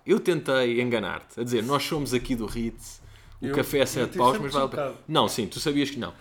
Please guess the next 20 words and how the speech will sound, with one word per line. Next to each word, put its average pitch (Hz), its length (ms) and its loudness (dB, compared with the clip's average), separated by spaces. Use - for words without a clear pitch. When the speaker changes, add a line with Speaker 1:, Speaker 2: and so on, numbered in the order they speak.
Speaker 1:
E 147 160 2
eu 208 80 10
estava 180 280 2
a 170 40 6
achar 165 180 2
que 143 60 -2
estava - 280 -4
<laughs> - 40 -14
colocado, 165 400 2
mas 143 160 2
não 123 140 4
estava. 98 260 -2
Estava 139 240 0
deslocado. 143 460 -4
E - 20 -4
de - 80 -8
repente 220 240 -2
na 220 80 -2
padaria 180 380 2
portuguesa, 139 420 -4